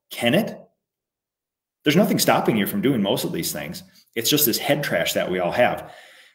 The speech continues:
Boil it down to the basic fundamental truths. And there is a fly buzzing <laughs> around me. Uh, boil it down to the basic fundamental truths. Look at those fundamental truths and then reason up from there.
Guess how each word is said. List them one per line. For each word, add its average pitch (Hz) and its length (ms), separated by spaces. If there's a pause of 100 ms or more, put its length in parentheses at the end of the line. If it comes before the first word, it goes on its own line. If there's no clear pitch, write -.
(140)
Boil 143 400
it 185 100
down 139 260
to 143 100
the 104 80
basic 123 680
fundamental 107 580
truths. - 320
And 87 120
there 113 120
is - 80
a 98 80
fly 78 400
buzzing - 380 (120)
<laughs> - 140
around 156 200
me. - 240 (720)
Uh, 113 300 (360)
boil 156 300
it 202 80
down 160 220
to 151 60
the 101 100
basic 131 500
fundamental 117 560
truths. - 600
Look 151 300
at 208 180
those 175 200
fundamental 139 460
truths 123 440
and 117 100
then 101 240
reason 160 360
up 131 180
from 107 200
there. 101 260